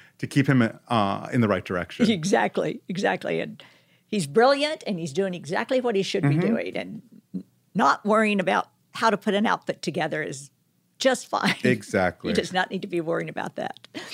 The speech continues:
Speaker 2: So we're about to come to our second traditional part of the podcast, and that's playing a game.
Speaker 1: Okay.
Speaker 2: But before we do that, I want you to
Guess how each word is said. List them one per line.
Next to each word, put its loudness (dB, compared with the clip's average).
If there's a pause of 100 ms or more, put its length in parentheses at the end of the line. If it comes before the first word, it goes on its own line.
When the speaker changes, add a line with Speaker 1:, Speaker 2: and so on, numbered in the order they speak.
(260)
Speaker 2:
So 2 (340)
we're 6
about 2
to -4
come 0
to 2
our 0
second -2 (100)
traditional -2
part 2
of -6
the -4 (320)
podcast, -4
and -6
that's -6 (120)
playing -2
a 0 (140)
game. -2
Speaker 1:
Okay. -4
Speaker 2:
But 2
before -2
we 0
do 0
that, 2
I 0
want -12
you -6
to -6